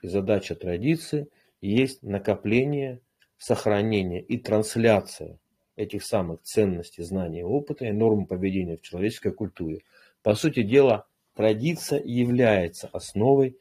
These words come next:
человеческой культуры, в отсутствии вот этой способности накапливать и передавать знания из поколения в поколение,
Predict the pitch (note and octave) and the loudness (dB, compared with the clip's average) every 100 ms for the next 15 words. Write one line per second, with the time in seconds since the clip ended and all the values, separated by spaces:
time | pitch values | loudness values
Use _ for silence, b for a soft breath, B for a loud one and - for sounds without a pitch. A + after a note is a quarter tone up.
0 | b - - F#2 G2 G2 - E2+ G2 - | b -10 -2 0 0 -4 -8 -6 -6 -10
1 | - E2+ - b b b b - A2 A#2+ | -12 -14 -16 b b b b -2 0 2
2 | D3 C3+ - G2+ F#2 A#2+ A2 F#2+ - A#2+ | -2 -4 -4 -4 -2 -2 -2 -4 -4 -4
3 | B2+ G2+ F#2+ F#2 F#2+ - A#2+ G#2+ F2 D#2+ | -2 -4 -4 -4 -2 2 2 2 0 -8
4 | D#2+ _ - G#2 G2+ A2 A2 G#2 F2+ E2+ | -10 _ -14 -12 -6 0 2 4 2 -2
5 | G2 F#2 E2 F2 - - G2 F2+ E2 E2+ | -2 -2 -4 -10 -12 -8 -4 -4 -6 -10
6 | - - B2 F3+ D#3 | -8 -2 0 0 -2